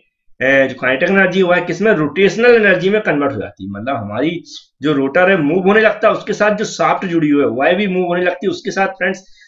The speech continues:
जो हमारा generator लगा है, वह क्या है? electricity generate करता है। तो इस तरह पूरी process चलती है, उससे हमारी electricity generate होती है। तो friends, आपको समझ में आया होगा कैसे यह प्रेशर energy mechanical energy में convert होती है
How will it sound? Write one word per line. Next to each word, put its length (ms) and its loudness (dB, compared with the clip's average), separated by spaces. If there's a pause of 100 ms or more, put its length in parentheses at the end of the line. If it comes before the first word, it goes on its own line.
(140)
जो 80 0
हमारा 200 4
generator 420 0
लगा 240 2
है, 160 2
वह 200 2
क्या 200 0
है? 80 0
electricity 520 -8
generate 320 0
करता 220 -20
है। 60 -20
तो 120 -20
इस 160 -12
तरह 180 0 (100)
पूरी 360 -6 (340)
process 360 0
चलती 340 -2
है, 60 2
उससे 220 -4
हमारी 240 -2
electricity 600 -4
generate 360 -2
होती 220 -20
है। 60 -20 (460)
तो 60 -8
friends, 240 0
आपको 220 -2
समझ 300 -4
में 160 0
आया 120 2
होगा 140 2 (200)
कैसे 300 2
यह 300 2 (420)
प्रेशर 360 -2
energy 340 -2
mechanical 500 -4
energy 380 -6
में 100 -6
convert 380 -2
होती 300 -10
है 80 -2